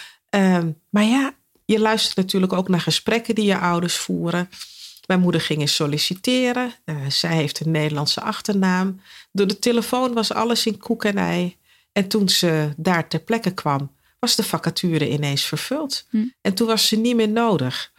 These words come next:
Speaker 1: Ehm, dat soort dingen werd thuis bij ons besproken. En langzaam begon bij mij iets te ontstaan van, "Hé,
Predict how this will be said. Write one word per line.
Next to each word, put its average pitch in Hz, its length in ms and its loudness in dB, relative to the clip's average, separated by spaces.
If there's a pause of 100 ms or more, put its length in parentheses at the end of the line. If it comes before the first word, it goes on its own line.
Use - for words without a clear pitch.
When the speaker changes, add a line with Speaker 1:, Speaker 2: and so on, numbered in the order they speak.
(360)
Speaker 1:
Ehm, 170 360 2 (140)
dat 247 200 0
soort 202 220 0
dingen 190 240 4
werd 170 200 -2
thuis 160 260 0
bij 165 140 -4
ons 151 220 -4
besproken. 180 720 -4 (440)
En 190 200 4
langzaam 226 960 0
begon 190 320 -2
bij 170 120 0
mij 170 260 0
iets 185 260 -2
te - 140 -4
ontstaan 170 600 -2
van, 165 220 -4
"Hé, 170 440 0